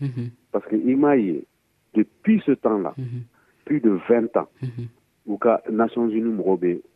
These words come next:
Speaker 2: euh, ara-, F N na.
Speaker 1: Mhm.
Speaker 2: Hali sisan, armée ɲɛnama t'u bolo. Non, olu man ɲi quoi, parce que n'i y'a ye Rwanda bi,
Speaker 1: Mhm.
Speaker 2: Rwanda bɛ ka intérêt de ɲini o.
Speaker 1: Mhm.
Speaker 2: Rwanda,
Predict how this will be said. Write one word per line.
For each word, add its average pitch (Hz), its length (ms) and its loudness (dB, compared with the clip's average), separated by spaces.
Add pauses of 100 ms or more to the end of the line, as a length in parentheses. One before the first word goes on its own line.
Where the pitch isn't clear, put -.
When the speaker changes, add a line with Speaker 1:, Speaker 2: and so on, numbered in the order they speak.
(260)
Speaker 2:
euh, 85 180 -6
ara-, 92 240 0
F 101 200 0
N 92 120 -4
na. 73 100 -8 (180)
Speaker 1:
Mhm. 123 240 -10 (220)
Speaker 2:
Hali 156 220 0
sisan, 120 300 0
armée 110 280 2
ɲɛnama 107 440 0
t'u 107 100 -8
bolo. 85 260 -8 (640)
Non, 113 180 0
olu 165 240 2
man 151 300 4
ɲi 123 60 0
quoi, 92 220 0
parce 117 120 -4
que 143 80 4
n'i 151 140 4
y'a 196 100 6
ye 175 100 6
Rwanda 135 500 4
bi, - 260 -10 (200)
Speaker 1:
Mhm. 123 200 -6 (240)
Speaker 2:
Rwanda 240 320 4
bɛ 202 100 4
ka 139 220 6
intérêt 135 300 4
de 117 100 0
ɲini 104 220 2
o. 82 260 -2
Speaker 1:
Mhm. 123 280 -10 (220)
Speaker 2:
Rwanda, 160 520 4